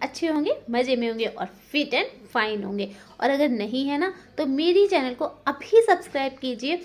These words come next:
और बेल आइकन है उसको भी प्रेस कीजिए, तब देखना आप कितनी जल्दी fit and fine हो जाएंगे, क्योंकि मैं यहाँ पर ऐसी चीज़ें लेकर आती हूँ एक से एक बढ़िया, जिससे कि आपको हंड्रेड परसेंट फ़ायदा होगा। ओके, नहीं होगा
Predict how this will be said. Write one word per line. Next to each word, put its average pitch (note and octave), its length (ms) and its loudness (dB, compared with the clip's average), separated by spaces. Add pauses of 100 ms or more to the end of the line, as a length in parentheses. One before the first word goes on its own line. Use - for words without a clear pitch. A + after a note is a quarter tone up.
(340)
और A3+ 100 0
बेल B3 240 4
आइकन D4 340 0
है F#4 100 0
उसको - 320 -6
भी C#4 140 -2
प्रेस A3 300 -2
कीजिए, G#3 400 -6 (380)
तब C4 180 4
देखना B3+ 320 2
आप B3 140 -6
कितनी B3 240 -4
जल्दी A#3+ 320 -4 (260)
fit G#4 240 -2 (160)
and C4+ 160 -2 (280)
fine B3+ 300 0
हो G#3+ 60 -2
जाएंगे, G#3 300 -4
क्योंकि G#3+ 320 -10
मैं G3 300 0
यहाँ F4 300 2 (100)
पर E4 200 0 (200)
ऐसी D#4+ 240 2
चीज़ें F#4 260 2
लेकर C#4+ 260 0
आती A#3+ 240 -4
हूँ B3+ 160 -6 (240)
एक D#4 200 -6
से D#4+ 160 -2 (100)
एक G#3+ 260 -4
बढ़िया, G3+ 380 0 (340)
जिससे F4 300 4
कि G4+ 160 2 (140)
आपको G#3+ 420 -4
हंड्रेड B3+ 440 0
परसेंट A3+ 460 -4
फ़ायदा G#3 400 -2 (140)
होगा। - 360 -2 (840)
ओके, B3+ 220 -2 (480)
नहीं D4 440 4
होगा G4+ 260 2